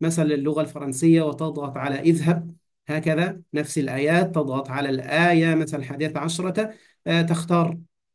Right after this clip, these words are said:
آه، هذه الترجمة باللغة الفرنسية وهذه الآية وهذه about الترجمة.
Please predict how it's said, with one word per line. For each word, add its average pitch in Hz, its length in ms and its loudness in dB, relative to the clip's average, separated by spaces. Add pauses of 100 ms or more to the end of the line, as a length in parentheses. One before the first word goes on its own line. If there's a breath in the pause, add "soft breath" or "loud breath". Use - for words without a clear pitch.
(260)
آه، 143 260 -4
هذه 151 260 0
الترجمة 143 500 0
باللغة 135 520 -2
الفرنسية 143 880 -2
وهذه 131 280 -2
الآية 143 360 -2
وهذه 131 560 -2
about 135 320 -4 (520)
الترجمة. 135 1080 -2